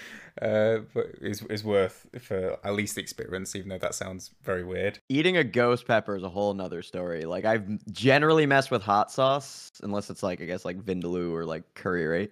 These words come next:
Speaker 2: Eating actual peppers, which is what they threw into that fall curry, that, the way that the heat, like, ends up expanding in your esophagus <laughs>
Speaker 1: <laughs> Yeah.
Speaker 2: is, and, like, ultimately your stomach, it's just so much more intense.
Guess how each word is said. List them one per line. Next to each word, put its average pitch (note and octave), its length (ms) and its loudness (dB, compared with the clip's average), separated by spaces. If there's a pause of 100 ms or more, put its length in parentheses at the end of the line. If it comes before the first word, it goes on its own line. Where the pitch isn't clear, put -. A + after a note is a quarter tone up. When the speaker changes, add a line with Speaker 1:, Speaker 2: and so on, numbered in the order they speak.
Speaker 2:
Eating D#3+ 420 6
actual B2 400 4
peppers, A2 400 2
which F#2+ 120 -4
is F#2 80 -10
what G#2 140 0
they F#2+ 100 -2
threw G#2+ 640 -2
into G#2 440 -2
that F#2+ 220 2
fall G2 340 4
curry, A2+ 460 0 (200)
that, C3+ 440 6
the C3 180 6
way C3+ 280 8
that E3 100 6
the C3+ 80 4
heat, - 500 -2
like, A2 300 2
ends B2+ 280 4
up C3 120 4
expanding A#2+ 880 2
in A2+ 100 2
your G#2 140 4
esophagus C3 800 2 (380)
<laughs> - 180 -2
Speaker 1:
<laughs> - 80 -12
Yeah. B2+ 520 4 (120)
Speaker 2:
is, - 320 2 (320)
and, D#3+ 340 4
like, C3+ 240 4
ultimately C3 440 4
your A2 80 0
stomach, A2+ 420 -2
it's A2 160 -4
just - 300 -4
so A2+ 220 4
much A2+ 260 -2
more G2 400 0
intense. - 720 -6